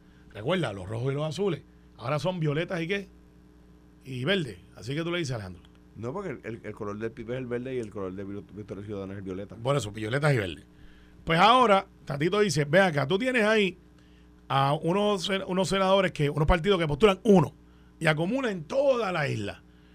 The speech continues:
Speaker 1: Y tienes a Tomás Rivera Chat, para coger un nombre relevante, y a José Luis Dalmau, que son P N P y Popular, que acumulan en un treinta por ciento, más o menos.
Speaker 2: Diez-, dieciséis pueblos, más o menos.
Speaker 1: Sí, pues treinta por ciento.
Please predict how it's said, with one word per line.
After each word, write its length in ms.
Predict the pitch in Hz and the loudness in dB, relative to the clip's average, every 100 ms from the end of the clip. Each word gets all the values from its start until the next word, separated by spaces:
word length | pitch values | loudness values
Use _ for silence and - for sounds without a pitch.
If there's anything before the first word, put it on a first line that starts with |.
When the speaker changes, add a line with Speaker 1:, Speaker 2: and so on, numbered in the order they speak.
| - - | -20 -10
Speaker 1:
Y 120 | 127 | -6
tienes 220 | 123 160 | -4 -2
a 80 | 185 | -2
Tomás 240 | 180 160 165 | -2 -2 2
Rivera 320 | 185 190 185 | 2 4 2
Chat, 220 | 220 202 | 2 0
para 100 | 147 | 0
coger 200 | 120 135 | -2 -4
un 60 | 160 | -2
nombre 240 | 165 165 | -2 -2
relevante, 600 | 165 170 190 190 165 156 - - - | 0 0 0 -2 -4 -4 -8 -20 -10
y 80 | 139 | -4
a 40 | 135 | 0
José 280 | 151 160 | 0 0
Luis 160 | 165 180 | -2 -2
Dalmau, 460 | 196 202 220 185 - - - - - | -2 2 2 2 -2 -20 -20 -20 -14
que 140 | - | -10
son 260 | 110 147 - - | -4 -4 -6 -10
P 100 | 127 | -6
N 160 | 123 120 | -4 0
P 160 | 135 | 0
y 40 | 143 | 0
Popular, 500 | 165 208 233 196 185 - - - - | 0 0 2 0 -2 -18 -20 -20 -14
que 100 | - | -8
acumulan 520 | 170 156 160 240 226 196 | -6 -4 -2 0 0 -2
en 220 | 175 165 - _ - | -6 -8 -16 _ -8
un 220 | 196 160 | -6 -4
treinta 400 | 190 214 160 165 | -2 -2 -2 -2
por 140 | 143 | -2
ciento, 360 | - 107 98 98 | -4 -10 -12 -10
más 140 | 127 | -6
o 80 | 120 | -6
menos. 200 | 98 80 - - - | -8 -14 -20 -20 -12
Speaker 2:
Diez-, 380 | 127 131 113 - | -6 -6 -8 -8
dieciséis 320 | 123 123 147 | -8 -6 -10
pueblos, 320 | 139 90 90 | -10 -12 -12
más 100 | 95 | -16
o 40 | 92 | -12
menos. 140 | 90 | -6
Speaker 1:
Sí, 60 | 214 | -6
pues 200 | 185 175 | -6 -6
treinta 240 | 269 214 | -2 0
por 140 | 185 120 | 0 -2
ciento. 240 | 101 | -8